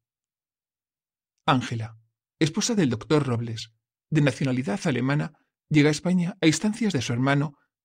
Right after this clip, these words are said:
miembro de la Legión Cóndor. Eduardo Méndez, psiquiatra del equipo del doctor Robles, amable, elegante, seductor, tiene una sonrisa cautivadora. Cuando Germán Velázquez llega a Cienpozuelos,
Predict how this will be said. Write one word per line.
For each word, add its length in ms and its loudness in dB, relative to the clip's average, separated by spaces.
miembro 340 2
de 80 2
la 60 4
Legión 380 -2
Cóndor. 480 -4
Eduardo 420 2
Méndez, 480 -2
psiquiatra 500 2
del 140 4
equipo 300 -2
del 140 0
doctor 360 -2
Robles, 520 -6
amable, 540 -2
elegante, 640 0
seductor, 640 -2
tiene 180 6
una 140 2
sonrisa 460 0
cautivadora. 680 -2
Cuando 220 2
Germán 360 0
Velázquez 560 0
llega 260 0
a 60 -2
Cienpozuelos, 800 -2